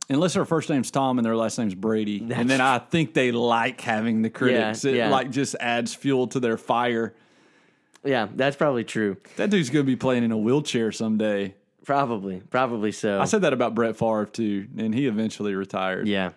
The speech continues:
Speaker 1: Yeah.
Speaker 2: He, yeah. I don't think he took as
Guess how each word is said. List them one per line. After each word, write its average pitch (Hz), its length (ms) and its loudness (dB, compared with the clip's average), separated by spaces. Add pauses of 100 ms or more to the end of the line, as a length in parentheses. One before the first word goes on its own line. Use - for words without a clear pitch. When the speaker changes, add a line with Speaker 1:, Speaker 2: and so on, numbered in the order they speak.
(120)
Speaker 1:
Yeah. - 220 -8 (100)
Speaker 2:
He, 180 340 -2 (500)
yeah. 110 320 -2 (500)
I 131 120 2
don't 156 200 -2
think 127 220 -2
he 113 120 -4
took 113 300 -4
as 101 260 -6